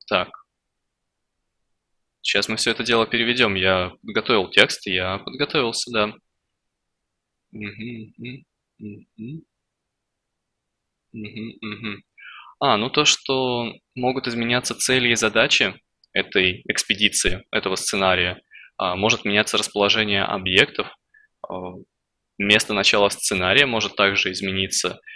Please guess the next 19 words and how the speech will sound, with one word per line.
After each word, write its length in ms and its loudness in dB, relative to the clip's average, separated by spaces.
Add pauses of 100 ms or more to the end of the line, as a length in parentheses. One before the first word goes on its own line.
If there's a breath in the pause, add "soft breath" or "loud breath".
(400 loud breath)
и 540 -2
расположение 840 0
каких-либо 760 2
пещер. 400 6 (280 soft breath)
То 100 4
есть, 320 2
а, 200 0
вроде 240 2
бы 80 -6
как 180 2
бы 100 -4
карта 380 4
одна, 460 -2
но 320 0
расположение 600 2
каких-то 480 2
объектов 760 0 (160)
и 320 0
мобов 560 0